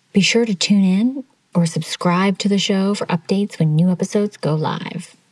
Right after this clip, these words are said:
Are you keen to do some more intensive online training in the field of customer experience? If so, I'd encourage you to check out C X University.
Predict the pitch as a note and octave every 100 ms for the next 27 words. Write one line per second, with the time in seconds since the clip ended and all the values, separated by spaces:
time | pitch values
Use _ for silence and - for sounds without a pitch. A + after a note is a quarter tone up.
0 | _ _ - F#3+ A3 - G#3+ G#3 G3+ G3
1 | - F3+ E3+ E3 F3+ E3+ F3+ F3+ F3 E3+
2 | E3 F3+ F3 E3 C3+ - D3+ F#3 - G3+
3 | G#3 G#3 G3+ A3 A3 B3 C4 _ _ -
4 | A#3+ - - D3+ E3 - - - - -
5 | F#3+ G#3+ B3+ A#3+ G#3+ G3 F#3 E3+ - F#3
6 | D#3+ D#3+ - G3 F#3 - E3+ D#3 - -
7 | - - F#3